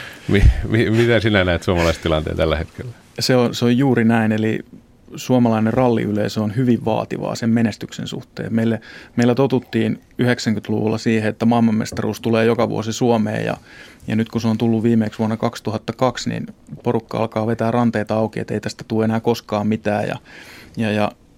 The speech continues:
Speaker 2: suomalaisillahan on muutenkin vähän kaikessa urheilussa, pidän sitä huonona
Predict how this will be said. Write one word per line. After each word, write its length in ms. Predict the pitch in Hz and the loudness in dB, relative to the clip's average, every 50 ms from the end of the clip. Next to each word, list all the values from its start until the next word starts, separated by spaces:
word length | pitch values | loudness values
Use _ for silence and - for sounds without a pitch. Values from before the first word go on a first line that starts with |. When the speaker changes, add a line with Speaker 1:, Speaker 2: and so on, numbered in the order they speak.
| - - - - - - | -20 -18 -16 -16 -14 -14
Speaker 2:
suomalaisillahan 720 | - - - 139 127 127 123 117 113 123 123 117 120 131 131 | -10 -4 0 2 2 2 2 2 0 0 0 0 0 0 0
on 60 | 131 | 0
muutenkin 420 | 143 147 143 123 117 104 110 104 | 2 0 0 0 0 -2 -2 -2
vähän 180 | 104 117 120 117 | -2 -2 -2 -2
kaikessa 420 | - 147 143 123 113 - - 117 | -2 -2 -2 -2 -4 -4 -2 -2
urheilussa, 640 | 120 139 131 113 107 107 101 107 104 - - 110 95 - - - - - - - | 0 0 0 0 0 -2 -2 -2 -4 -6 -4 -4 -6 -6 -8 -16 -16 -16 -10 -6
pidän 220 | - 127 127 123 113 | -4 0 0 0 -2
sitä 280 | 113 110 - 107 95 - - 120 | -2 -2 -2 -2 -4 -4 -6 -4
huonona 380 | 139 135 123 113 107 104 101 | -2 0 2 2 2 0 -2